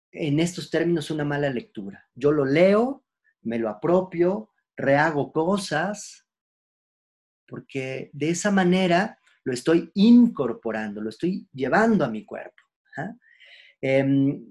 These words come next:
no hay nada más horrible que solidificar y decir, "Mira, te voy a enseñar el sistema Nietzsche", ¿no? Y Nietzsche, paso uno, dos, tres, cuatro, cinco, siete, entonces fin de la filosofía nietzscheana.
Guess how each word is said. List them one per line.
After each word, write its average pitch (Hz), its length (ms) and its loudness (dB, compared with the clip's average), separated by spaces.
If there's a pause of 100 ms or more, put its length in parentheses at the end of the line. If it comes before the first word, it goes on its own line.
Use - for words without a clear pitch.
(160)
no 165 200 0
hay 165 140 4
nada 147 300 4
más 135 300 -4
horrible 147 520 -4
que 143 200 0
solidificar 120 840 -4
y 170 40 2
decir, 123 340 -2
"Mira, 123 280 -2
te 113 80 -6
voy 123 140 -2
a 156 40 -2
enseñar 135 640 -4 (260)
el 113 140 -4
sistema 135 440 -4
Nietzsche", 131 580 -8
¿no? 151 280 -14 (260)
Y 123 120 -4
Nietzsche, 196 580 0
paso 147 320 -2
uno, 196 380 2
dos, 147 320 -2
tres, 135 260 -8
cuatro, 120 320 -10
cinco, 151 420 -10
siete, 170 500 -4
entonces 139 520 -10
fin 135 320 -8
de 113 140 -6
la 104 480 -10
filosofía 113 560 -12
nietzscheana. 113 640 -10